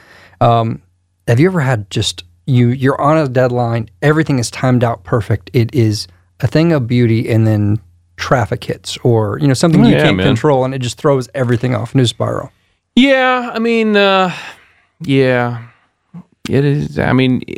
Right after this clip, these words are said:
Speaker 2: I tend to over agree. Like, I always feel like I can cut it too close, and I shouldn't,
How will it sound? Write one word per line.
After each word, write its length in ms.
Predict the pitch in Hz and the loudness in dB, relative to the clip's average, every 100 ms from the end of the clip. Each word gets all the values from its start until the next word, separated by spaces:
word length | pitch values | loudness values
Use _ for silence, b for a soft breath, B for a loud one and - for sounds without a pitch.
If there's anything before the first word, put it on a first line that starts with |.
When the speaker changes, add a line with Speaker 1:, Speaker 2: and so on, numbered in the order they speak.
| - | -14
Speaker 2:
I 320 | - 71 143 147 | -10 -2 0 0
tend 280 | - 143 139 | -2 -4 -4
to 120 | 127 | -2
over 640 | 123 120 127 123 127 135 _ _ _ _ _ _ _ _ _ _ _ _ _ | -2 0 0 0 -2 -6 _ _ _ _ _ _ _ _ _ _ _ _ _
agree. 540 | 127 117 120 113 131 151 _ _ _ _ _ _ _ _ _ - | -2 0 2 2 0 -4 _ _ _ _ _ _ _ _ _ -2
Like, 160 | 110 110 | 0 2
I 140 | 120 | 0
always 200 | 117 113 | 0 -4
feel 180 | - 113 | -6 -4
like 180 | 110 107 | -4 -2
I 140 | 107 | -4
can 360 | 107 98 95 92 | -4 -4 -4 -6
cut 240 | - 113 | -2 0
it 200 | 113 - _ _ _ - | 0 -6 _ _ _ -4
too 140 | 127 | -4
close, 480 | - 113 120 - - | 0 0 0 -4 -8
and 120 | - 95 | -4 -4
I 40 | |
shouldn't, 380 | - 104 90 | -4 -6 -8